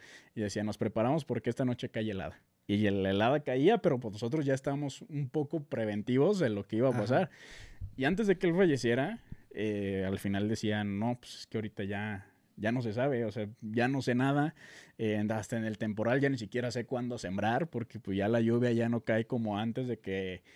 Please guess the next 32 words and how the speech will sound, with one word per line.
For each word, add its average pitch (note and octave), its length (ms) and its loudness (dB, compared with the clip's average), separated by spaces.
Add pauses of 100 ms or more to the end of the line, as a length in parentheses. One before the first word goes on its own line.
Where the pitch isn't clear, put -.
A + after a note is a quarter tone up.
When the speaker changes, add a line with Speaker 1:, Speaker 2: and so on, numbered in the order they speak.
(220)
Speaker 1:
sabías A2+ 440 0
que C#3+ 140 0
después A#2 400 0
de C3 100 -2
cierta A#2+ 640 0
semana A#2 560 0
de G2+ 300 0
entre G2+ 280 -4
mayo, C3 400 0
junio, C#3 600 4 (160)
era B2 220 4
cuando A#2+ 200 0
empezaron A2+ 320 -2
las F#3 120 2
primeras D3 340 2
lluvias C#3+ 300 2
y A#2+ 60 4
de A2 100 2
ahí A2 140 2
ya C3 120 2
no C3 160 0
paraban A#2 420 2
hasta G2+ 460 -4
agosto". C#3+ 520 0 (600)
Y A#2 100 0
ahorita, A2+ 420 2
pues, B2+ 200 -12
tú B2 100 -4
sabes, A#2+ 340 2
has A#2+ 120 0
visto B2+ 260 -2
que G2+ 240 -4